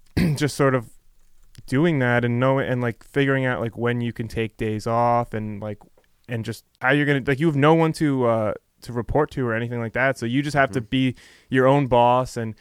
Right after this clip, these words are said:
Speaker 1: your own human <laughs> resources and your, your own everything. So it, it's just, it's just really hard sometimes. And you, to me, I feel like, I feel like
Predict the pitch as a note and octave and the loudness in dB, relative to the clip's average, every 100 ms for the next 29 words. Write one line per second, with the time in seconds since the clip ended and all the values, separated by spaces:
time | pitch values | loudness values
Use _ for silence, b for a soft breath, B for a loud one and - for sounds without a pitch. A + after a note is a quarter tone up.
0 | b B2 B2+ C3 C3 C3 B2 A#2+ B2 C#3 | b -2 0 2 0 -2 -2 -2 0 2
1 | C3 B2 B2 A#2 A2+ - B2 B2+ A#2 C3 | 2 0 -4 -6 -8 -6 -4 -2 0 0
2 | D3 C3 A#2+ A2+ G#2+ b b b b - | -2 -4 -4 -4 -8 b b b b 2
3 | C3 C3 C3 A2+ B2+ D3+ - B2+ C#3 B2 | 4 6 2 0 -4 -6 -4 -4 -4 -4
4 | C3+ B2+ A#2+ B2+ B2+ B2 A#2 A#2 A2+ A2+ | -4 -2 -2 -2 -4 -6 -6 -6 -6 -6
5 | A#2 A#2 - - - B2 B2 - - - | -6 -6 -8 -14 -10 -6 -6 -6 -10 -8
6 | C#2+ A#2+ C#3 B2+ - _ - B2+ D#3 D3 | -6 -4 -2 -2 -2 _ -6 -2 0 0
7 | C3+ | -2